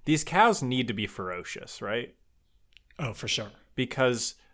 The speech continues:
Speaker 1: Bastion is the safest place in all of hell, and there aren't any cows there.
Speaker 2: <laughs> Yes. Ooh, this is, this is good. This is good, because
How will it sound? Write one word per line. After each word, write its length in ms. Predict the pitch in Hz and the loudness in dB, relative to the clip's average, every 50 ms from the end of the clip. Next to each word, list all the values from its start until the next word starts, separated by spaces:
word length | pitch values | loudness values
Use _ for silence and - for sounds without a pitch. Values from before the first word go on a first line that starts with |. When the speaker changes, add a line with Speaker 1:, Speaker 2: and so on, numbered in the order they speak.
| - | -4
Speaker 1:
Bastion 520 | - 117 131 139 160 151 - - 190 175 160 | 2 6 8 8 8 8 6 4 2 2 4
is 140 | 151 135 - | 2 0 0
the 120 | 135 123 | -2 -2
safest 720 | - - - - - 135 120 117 - - 113 - - - | -2 -2 -4 -2 2 2 2 2 2 0 -4 -4 -4 -6
place 360 | - - 120 104 95 92 - - | -4 -2 -2 -2 -2 -2 -4 -4
in 80 | 110 | -4
all 220 | 101 92 90 90 92 | -4 -4 -6 -6 -8
of 100 | - - | -8 -4
hell, 380 | 110 107 - - 92 - - - - - - - _ - | -4 -4 -4 -6 -10 -14 -16 -20 -20 -20 -20 -16 _ -4
and 420 | 123 113 110 107 101 101 101 98 - - - _ _ _ _ - | -2 0 0 0 0 -2 -4 -8 -12 -18 -20 _ _ _ _ -16
there 260 | 104 95 107 110 117 | -6 0 4 6 8
aren't 180 | 135 151 165 156 | 8 8 6 4
any 40 | 143 | 0
cows 400 | - - 151 160 165 165 151 131 | 2 6 8 10 10 10 8 8
there. 560 | 151 180 208 196 170 151 151 151 143 - - _ _ _ _ _ _ _ - - - - _ _ _ _ _ _ _ - - - _ - | 8 8 10 10 10 10 10 8 6 2 -4 _ _ _ _ _ _ _ -20 -20 -20 -20 _ _ _ _ _ _ _ -20 -20 -20 _ -16
Speaker 2:
<laughs> 60 | - - - - - _ - - - - - - _ _ - - - _ - - - - - - - - - - - _ - - - | -14 -12 -12 -14 -16 _ -20 -20 -20 -18 -18 -20 _ _ -20 -20 -20 _ -16 -14 -14 -14 -12 -12 -12 -12 -12 -12 -18 _ -14 -10 -8
Yes. 680 | 123 113 123 139 135 135 123 117 110 98 - - - - | -2 0 2 4 4 4 2 0 -2 -2 -4 -4 -2 0
Ooh, 160 | - 135 117 | 0 0 0
this 200 | 104 - 131 - | 0 -2 -2 0
is, 180 | 151 139 - - | 0 0 -2 -2
this 160 | 123 120 - | -2 0 0
is 120 | 165 131 117 | 0 0 -2
good. 240 | 120 104 95 - - | -4 -6 -6 -8 -8
This 160 | - 139 - | -6 -4 -4
is 100 | 139 113 | -4 -4
good, 280 | - 117 101 104 - - | -4 -4 -6 -8 -8 -4
because 640 | - 135 135 - 131 147 131 123 117 107 - - - | -2 -2 -2 0 2 2 2 2 0 -2 -4 -6 -8